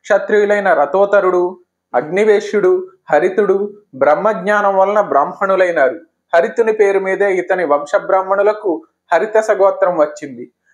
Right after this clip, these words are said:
సౌనక మహర్షి కుమారులు నాలుగు వర్ణాలుగా చెందిన వారుగా మారారు. అలాగే గృత్సమదుడు, వియతవ్యుడు, వృత్సమతి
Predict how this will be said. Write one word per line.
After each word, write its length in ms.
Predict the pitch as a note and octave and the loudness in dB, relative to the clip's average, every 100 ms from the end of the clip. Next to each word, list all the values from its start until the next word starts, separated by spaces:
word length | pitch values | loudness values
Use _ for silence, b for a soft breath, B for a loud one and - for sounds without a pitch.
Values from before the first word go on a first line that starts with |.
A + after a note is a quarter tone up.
| _ | _
సౌనక 380 | - F#3+ A3 A3 | 0 0 0 0
మహర్షి 420 | G3+ G3 G3+ G#3 | 0 -2 -2 -4
కుమారులు 480 | F#3+ F#3+ G3+ G#3 G#3+ | -4 0 2 2 0
నాలుగు 380 | F#3 D3+ F#3 F3+ | 0 0 0 2
వర్ణాలుగా 580 | F3 F#3+ G#3 G#3 G3+ | 2 2 0 2 2
చెందిన 380 | G3 G3+ F#3 G3 | 0 -2 -4 -2
వారుగా 420 | F#3 F#3 F3+ F3+ | 2 2 2 0
మారారు. 400 | E3+ C#3+ C#3 A#2+ - b b b | 0 2 2 0 -8 b b b
అలాగే 580 | B2+ D3 F#3 G#3+ F3 - - _ | 0 2 2 2 0 -2 -8 _
గృత్సమదుడు, 920 | C3 C#3+ D#3 - G3+ G3 F#3+ F#3+ G3 D#3+ | -2 0 0 0 0 2 2 2 0 -2
వియతవ్యుడు, 640 | C3+ D#3+ G#3 F#3 F#3+ F#3+ | -2 0 0 0 0 2
వృత్సమతి 1000 | A#3+ D#4 C3 G3+ - G#3+ G#3 - - - | 0 -2 -4 -4 -2 0 0 -2 -6 -8